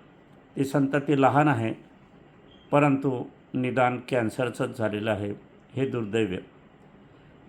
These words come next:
अशा योगाच्या घटना आपल्याला ज्योतिषशास्त्राच्या माध्यमातून अगोदर कळत असतात.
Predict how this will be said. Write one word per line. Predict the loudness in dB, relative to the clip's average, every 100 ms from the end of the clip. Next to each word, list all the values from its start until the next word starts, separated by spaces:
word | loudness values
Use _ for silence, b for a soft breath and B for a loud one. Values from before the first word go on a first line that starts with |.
| -20 -20 -20 -20 -20 -4
अशा | -2 0 2
योगाच्या | 4 4 2 2 0
घटना | 0 0 0 0 -4 -14 -20 -16 -6
आपल्याला | -4 0 0 0
ज्योतिषशास्त्राच्या | -2 -2 -2 -2 0 0 -2 -4 -4
माध्यमातून | -4 -4 -2 -2 -4 -4 -6
अगोदर | -4 -4 -2 -4
कळत | -2 -4 -2
असतात. | -4 -2 -2